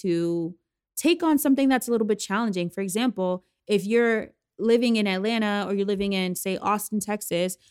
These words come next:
but you really wanna move to Miami or New York or L A, that actually excites you. The fact that you don't know everything about that city, you don't know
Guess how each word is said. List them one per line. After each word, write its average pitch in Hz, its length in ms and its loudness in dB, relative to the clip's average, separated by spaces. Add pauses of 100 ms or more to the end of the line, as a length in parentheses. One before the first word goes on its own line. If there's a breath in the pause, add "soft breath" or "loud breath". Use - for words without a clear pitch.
(140 soft breath)
but 214 160 2
you 226 120 0
really 233 260 4
wanna 214 200 0
move 196 380 0
to 180 380 -2
Miami 220 640 0
or 196 600 -4
New 220 140 0
York 196 480 2
or 190 280 -2
L 208 200 -4
A, 196 340 -2 (480)
that 247 340 2
actually 320 460 4
excites 220 580 -2
you. 190 120 -2
The 190 80 -4
fact 269 360 -4
that 254 200 -4
you 254 100 2
don't 226 220 4
know 220 480 2
everything 226 500 0
about 180 280 -2
that 180 180 -8
city, 208 240 2
you 190 160 0
don't 220 180 0
know 208 440 0